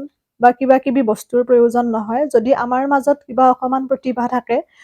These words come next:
বা সেইখিনিৰে যদি আমাৰ দহজনৰ উপকাৰ হয়, তেনেকুৱা ভিডিঅ' সকলোৱে আঁকোৱালি ল'ব। লাহে ধীৰে নিজৰ উপাৰ্জন হোৱাৰ পিছতো মোবাইল এটা কিনিব পাৰি ভাল কেমেৰাৰ।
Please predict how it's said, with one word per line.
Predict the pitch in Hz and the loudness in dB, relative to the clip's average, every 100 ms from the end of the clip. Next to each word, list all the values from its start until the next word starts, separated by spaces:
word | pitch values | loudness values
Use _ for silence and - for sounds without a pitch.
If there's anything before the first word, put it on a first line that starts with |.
| _ - | _ 2
বা | 240 | 2
সেইখিনিৰে | 302 302 285 294 302 311 | 4 0 0 0 4 4
যদি | 285 262 302 - _ _ _ - | 4 0 -2 -4 _ _ _ -4
আমাৰ | 247 254 262 | 2 4 4
দহজনৰ | 240 247 240 240 254 | 6 6 6 4 2
উপকাৰ | 262 262 262 262 262 | 2 4 2 2 0
হয়, | 226 247 | 0 0
তেনেকুৱা | 262 254 254 262 | 0 -2 0 0
ভিডিঅ' | 254 202 226 247 | -2 -4 -2 -4
সকলোৱে | - 247 254 254 | 0 4 6 6
আঁকোৱালি | 233 226 233 233 240 | 4 2 0 2 2
ল'ব। | 214 202 311 - | 0 0 -2 -2
লাহে | 247 226 277 | -2 2 2
ধীৰে | 285 285 302 | 2 2 0
নিজৰ | 269 220 247 | 0 0 2
উপাৰ্জন | 254 247 247 240 254 | 2 2 0 0 -2
হোৱাৰ | 226 226 240 | -2 0 0
পিছতো | 247 - 240 311 | 0 -2 0 0
মোবাইল | 269 226 233 | 0 2 2
এটা | 233 254 | 0 -4
কিনিব | 254 233 226 226 | -4 -4 -2 -2
পাৰি | 226 202 | -2 -2
ভাল | - 220 202 | -4 -4 -2
কেমেৰাৰ। | 208 208 202 196 | -2 0 0 -2